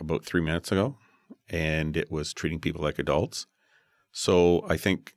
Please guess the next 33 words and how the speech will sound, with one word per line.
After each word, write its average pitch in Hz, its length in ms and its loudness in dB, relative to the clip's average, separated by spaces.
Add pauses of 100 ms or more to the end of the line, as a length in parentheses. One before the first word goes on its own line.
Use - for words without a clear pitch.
I'm 85 80 0
not 95 180 2
gonna 104 120 0
say - 160 0
a 95 60 2
lot 90 180 4
about 82 240 2
it 78 100 -2
because 78 380 -2
I 73 80 4
have, 78 400 2
I 85 80 0
now 85 240 2
have 80 420 0 (100)
in 85 120 -2
my 85 160 -2
head 76 340 -2 (540)
another 78 360 -2
episode. - 600 -6 (500)
But 80 340 4
I 85 100 8
gotta 85 280 6
say, - 460 -2
you 80 120 -6
gotta 85 220 2
treat - 220 -6
people 80 240 -2
like 76 100 -2
friggin' 78 380 -2
adults 76 500 0
until 82 300 -2
you 67 100 -2
don't. - 320 -6